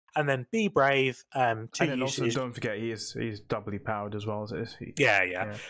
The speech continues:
Speaker 1: Uh, and Be Brave drastically raises the user's attack, raises the user's accuracy, which you want for Fly because it's only a ninety-five percent accurate move.
Speaker 2: So you can get
Speaker 1: Um,
Speaker 2: your
Speaker 1: so you
Speaker 2: plus six quite quickly.
Speaker 1: Yeah, so you can get to plus six attack, and you can get to plus three crit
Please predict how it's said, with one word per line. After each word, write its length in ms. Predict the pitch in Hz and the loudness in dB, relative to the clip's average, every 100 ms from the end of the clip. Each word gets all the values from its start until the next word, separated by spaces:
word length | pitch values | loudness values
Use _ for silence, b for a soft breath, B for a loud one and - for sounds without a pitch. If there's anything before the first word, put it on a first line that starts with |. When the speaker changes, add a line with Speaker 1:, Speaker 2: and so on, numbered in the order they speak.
| B | B
Speaker 1:
Uh, 120 | 147 143 | 4 6
and 140 | 156 | 6
Be 160 | 185 170 | 4 6
Brave 420 | 165 147 139 131 | 6 6 6 6
drastically 460 | 190 165 - 147 139 | 4 4 2 -2 2
raises 340 | 131 117 117 | 2 0 -2
the 80 | 131 | -4
user's 300 | 123 107 127 | -4 -4 -4
attack, 360 | 143 135 135 - | 0 0 0 2
raises 420 | 175 175 139 117 | 6 6 6 2
the 80 | 123 | 2
user's 300 | 120 107 110 | 2 2 2
accuracy, 680 | 117 - 120 113 127 117 | 0 2 2 2 2 2
which 180 | 123 - | 0 -2
you 100 | 143 | 0
want 240 | 139 143 127 | 4 4 2
for 80 | 127 | 0
Fly 320 | 131 113 110 | 4 4 4
because 260 | 110 120 | 0 -4
it's 80 | 127 | -2
only 200 | 127 113 | 0 0
a 40 | 113 | 2
ninety-five 480 | 113 110 - 113 | 0 0 0 0
percent 240 | - - 127 | 0 -4 -4
accurate 320 | 107 - 120 | -4 -4 -2
move. 380 | 190 202 196 - | 4 4 2 -2
Speaker 2:
So 140 | - | -6
you 80 | 143 | -4
can 100 | - | -2
get 140 | 127 117 | 2 2
Speaker 1:
Um, 60 | |
Speaker 2:
your 80 | 127 | 4
Speaker 1:
so 80 | 165 | 4
you 80 | 131 | 4
Speaker 2:
plus 140 | 123 | 0
six 280 | - 117 - | -4 -6 -6
quite 360 | - 107 104 - _ _ _ _ - | -6 -6 -6 -12 _ _ _ _ -14
quickly. 320 | - - 233 | -12 -6 4
Speaker 1:
Yeah, 180 | 233 175 | 8 8
so 120 | - | 8
you 60 | 175 | 4
can 120 | 190 | 6
get 160 | 202 - | 6 6
to 80 | 175 | 2
plus 280 | - 170 | 4 4
six 220 | - 151 - | 4 0 -2
attack, 420 | 147 131 131 - | 2 4 4 0
and 100 | 135 | -4
you 100 | 131 | -4
can 100 | 143 | 0
get 200 | 135 123 | 0 2
to 160 | 143 123 | 4 2
plus 440 | - 147 - - | 4 2 4 0
three 260 | - 131 123 | 2 2 2
crit 460 | - 113 - - | 2 0 0 -6